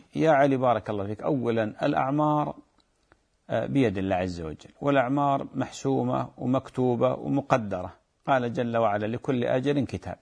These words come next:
قال جل وعلا: "فإذا جاء أجلهم لا يستأخرون ساعة ولا يستقدمون". هذا من ناحية الأجل، فكل إنسان، آه، كتب أيضًا أجله، هذا عمره مية وهذا عمره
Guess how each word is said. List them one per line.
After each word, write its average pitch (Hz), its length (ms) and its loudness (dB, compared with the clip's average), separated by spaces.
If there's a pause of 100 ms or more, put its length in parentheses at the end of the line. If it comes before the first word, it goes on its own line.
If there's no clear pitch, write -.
(460)
قال 120 280 2
جل 110 240 -2
وعلا: 104 320 0
"فإذا 120 460 -2
جاء 117 380 0
أجلهم 107 360 -2
لا 156 140 2
يستأخرون 127 680 0
ساعة 135 400 0
ولا 110 280 0
يستقدمون". - 600 -6 (880)
هذا 107 240 2
من 117 120 2
ناحية 110 280 0
الأجل، 107 360 2 (480)
فكل 175 340 0
إنسان، 139 580 0 (200)
آه، - 140 -4
كتب 131 400 0
أيضًا 120 420 2
أجله، 101 580 2 (360)
هذا 143 300 2
عمره 110 260 0
مية 135 320 4
وهذا 107 300 0
عمره 104 580 -2